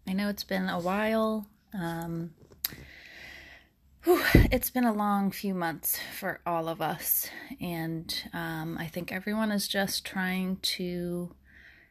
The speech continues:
kind of gain their footing in this new normal that we find ourselves in, and, um, I know for me it's been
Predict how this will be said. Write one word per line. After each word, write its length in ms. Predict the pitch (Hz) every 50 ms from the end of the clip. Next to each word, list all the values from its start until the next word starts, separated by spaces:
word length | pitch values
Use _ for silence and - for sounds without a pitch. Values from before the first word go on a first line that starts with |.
| _ _ - _
kind 260 | - - - 208 202 202
of 220 | 196 190 185 -
gain 240 | - 185 185 185 190
their 180 | 185 175 170
footing 540 | - - - 170 170 175 180 180 180 180 180
in 100 | 190 185
this 220 | 180 180 - - 196
new 160 | 185 185 180
normal 480 | 175 170 175 180 190 202 220 233 247
that 260 | 240 247 240 233 - 247
we 160 | 254 240 233
find 320 | 226 - 233 220 220 226
ourselves 520 | 220 220 208 - - 226 214 214 214 220 220
in, 420 | 220 220 220 220 220 226 226 226 - - - -
and, 680 | 190 190 185 180 180 175 180 180 175 175 175 180 - - - - - -
um, 500 | 175 170 170 170 165 165 165 165 175 233
I 120 | - 196 196
know 180 | 185 185 170
for 160 | 151 - - 175
me 220 | 175 185 190 196
it's 160 | 190 - -
been 480 | - - 196 190 180 185 185 185 185